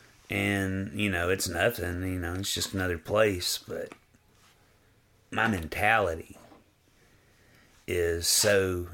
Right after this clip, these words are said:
disconnected from the modern,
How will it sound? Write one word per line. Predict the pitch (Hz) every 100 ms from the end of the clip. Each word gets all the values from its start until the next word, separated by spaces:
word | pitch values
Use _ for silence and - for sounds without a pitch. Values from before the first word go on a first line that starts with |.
| 87
disconnected | 95 101 - 95 87 95 - - 80 - - _ _ _ -
from | - 90 92 87 82 82 - _
the | 95 90
modern, | 87 92 101 95 80 80 78